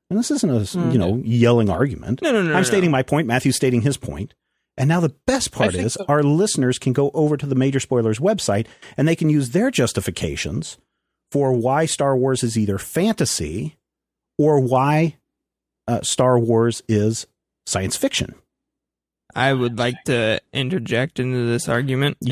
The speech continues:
Speaker 1: You said you were
Speaker 2: discussion.
Speaker 1: gonna s-, you, you
Speaker 2: Well,
Speaker 1: gave a
Speaker 2: too bad.
Speaker 1: cop-out,
Speaker 2: I,
Speaker 1: you
Speaker 2: I
Speaker 1: gave a
Speaker 2: found,
Speaker 1: cop-out
Speaker 2: uh,
Speaker 1: answer an
Speaker 2: I,
Speaker 1: hour ago,
Speaker 2: I got
Speaker 1: so.
Speaker 2: some stuff.
Speaker 1: Okay.
Speaker 2: According to I M D B,
Speaker 1: Mm-hmm.
Speaker 2: the Internet Movie Database,
Speaker 1: Mm-hmm.
Speaker 2: uh,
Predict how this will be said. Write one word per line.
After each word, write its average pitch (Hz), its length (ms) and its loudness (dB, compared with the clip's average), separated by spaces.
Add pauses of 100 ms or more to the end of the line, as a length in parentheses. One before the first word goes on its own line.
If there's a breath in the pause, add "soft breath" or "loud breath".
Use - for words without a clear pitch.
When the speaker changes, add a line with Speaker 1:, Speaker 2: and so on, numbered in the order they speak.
(100)
Speaker 1:
You 302 60 2
said 196 240 0
you 226 100 2
were 247 80 2
Speaker 2:
discussion. - 20 0
Speaker 1:
gonna 175 140 0
s-, - 260 -2
you, 175 380 -2
you 208 220 0
Speaker 2:
Well, 196 180 -2
Speaker 1:
gave 180 80 -2
a - 40 -2
Speaker 2:
too 240 60 0
bad. 226 220 0
Speaker 1:
cop-out, 170 200 0
Speaker 2:
I, - 20 -4
Speaker 1:
you 185 140 0
Speaker 2:
I 214 100 -4
Speaker 1:
gave 202 100 -2
a - 20 0
Speaker 2:
found, 208 140 0 (120)
Speaker 1:
cop-out 214 180 0
Speaker 2:
uh, 214 40 0
Speaker 1:
answer 214 280 0
an 147 100 2
Speaker 2:
I, 147 40 0
Speaker 1:
hour 160 220 0
ago, 92 300 -4
Speaker 2:
I 185 80 0
got 196 80 2
Speaker 1:
so. 202 60 0
Speaker 2:
some 202 100 2
stuff. 180 400 -2 (180)
Speaker 1:
Okay. - 220 -2 (420)
Speaker 2:
According 151 480 0
to 196 120 0
I 131 160 0
M 151 120 0
D 170 140 0
B, 151 360 -4
Speaker 1:
Mm-hmm. 92 420 -6
Speaker 2:
the 104 120 -4
Internet 131 360 -4 (140)
Movie 160 380 -4 (120)
Database, 120 400 -8
Speaker 1:
Mm-hmm. 104 300 4 (840)
Speaker 2:
uh, 120 300 -2